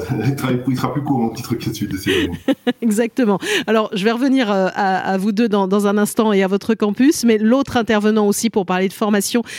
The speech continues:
Speaker 2: qui est en ligne aussi avec nous, Jean-Michel Christ, bonjour.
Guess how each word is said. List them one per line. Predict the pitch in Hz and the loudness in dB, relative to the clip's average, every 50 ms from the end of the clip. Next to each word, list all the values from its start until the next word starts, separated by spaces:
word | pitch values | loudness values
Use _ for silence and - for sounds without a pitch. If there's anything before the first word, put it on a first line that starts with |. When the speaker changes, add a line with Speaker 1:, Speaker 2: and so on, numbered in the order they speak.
| - - _ | -14 -6 _
Speaker 2:
qui | - | 0
est | 233 208 - | 0 2 2
en | 226 226 | 2 2
ligne | 233 233 226 226 | 2 2 4 2
aussi | 220 220 - - 220 | 2 2 2 0 0
avec | 214 226 202 - | 0 0 0 0
nous, | 247 285 302 | 2 2 2
Jean-Michel | 220 247 240 247 254 233 - 254 233 208 | 2 2 2 2 0 2 0 -2 -2 0
Christ, | - - 320 - - 302 240 | 0 0 0 2 0 0 2
bonjour. | 214 220 220 208 247 320 381 330 - - | 2 2 2 2 2 2 2 2 0 -2